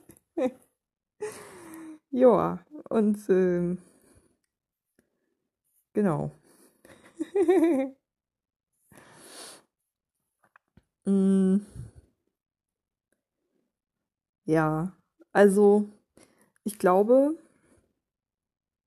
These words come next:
das war schon relativ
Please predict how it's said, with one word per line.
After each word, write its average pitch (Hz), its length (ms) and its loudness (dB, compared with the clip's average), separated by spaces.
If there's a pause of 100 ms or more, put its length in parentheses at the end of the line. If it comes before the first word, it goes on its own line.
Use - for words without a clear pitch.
(760)
das 185 320 -6
war 170 220 0
schon 247 760 -6
relativ 190 960 -2